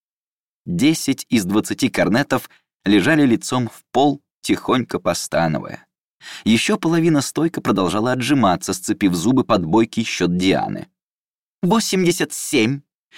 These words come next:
Восемьдесят восемь! А ну не филонить, салаги! До соплей у меня упражняться будете, до пены! Восемьдесят девять!»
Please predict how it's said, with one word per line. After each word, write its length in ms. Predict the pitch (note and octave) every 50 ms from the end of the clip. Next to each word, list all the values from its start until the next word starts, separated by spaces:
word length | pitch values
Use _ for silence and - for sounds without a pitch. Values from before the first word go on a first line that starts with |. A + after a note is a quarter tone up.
| - - -
Восемьдесят 800 | - G#2+ A2+ C3+ F3 F#4 - - E3+ F3 E3 D#3 - F3 - -
восемь! 400 | A#2 F#2+ A#2 A#2+ A#2+ - C#3+ E3 F#3+
А 60 | G3
ну 120 | F3+ F#3+ G3
не 140 | G3 G3+ F3+
филонить, 560 | - G3+ G3 G3+ G#3 G3 G3 F#3 D#3 B2+ -
салаги! 640 | - - - D3+ D3 D3 F3+ F#3+ D3 A#2+ G#2+ F2+ - _ _ _ _ _ _ _ _ _ _ _ _ _
До 160 | C3+ D3 D#3
соплей 560 | - - - E3 - - F#3 F3+ F#3 F3+ F3+
у 40 | D3
меня 200 | B2 A#2+ B2 B2
упражняться 640 | B2 - B2+ C3+ C3 G#2+ C3 C#3+ C3 - - B2+
будете, 320 | C3 D3 D3 A#2 - C3+ C3
до 180 | A#2 - -
пены! 640 | - _ _ - B3+ B3 G3+ E3+ C3+ A#2 G2 D#2+ - - _ _ _ _ _ _ _ _ _ _ _
Восемьдесят 880 | F#2+ A#2+ C#3 D#3+ D#3+ - E3+ E3 D#3 D3+ E3 D#3 - D#3+ E3 D#3 D3 D3+
девять!» 600 | C#3+ E3+ G#3+ F#3+ E3 B2 A2+ G2 - - - -